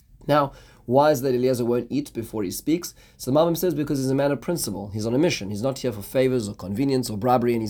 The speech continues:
makes that very clear from the start as well. He's gonna be impervious to the requests of others.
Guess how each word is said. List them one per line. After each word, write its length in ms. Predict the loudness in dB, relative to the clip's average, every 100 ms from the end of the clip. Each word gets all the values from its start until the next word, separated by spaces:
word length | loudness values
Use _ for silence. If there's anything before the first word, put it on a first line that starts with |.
| -2
makes 200 | -4 -2
that 100 | -4
very 180 | -4 -6
clear 300 | -8 -8 -6
from 140 | -10
the 40 |
start 380 | -8 -8 -10 -10
as 160 | -12 -8
well. 240 | -8 -8 -16 -20 -20 -20
He's 180 | 0 2
gonna 140 | 4 2
be 120 | 2
impervious 680 | 2 2 0 2 2 -2 -10 -18 _
to 100 | -8
the 60 | -6
requests 460 | -4 -4 -4 -8 -8
of 140 | -4
others. 480 | -4 -4 -8 -12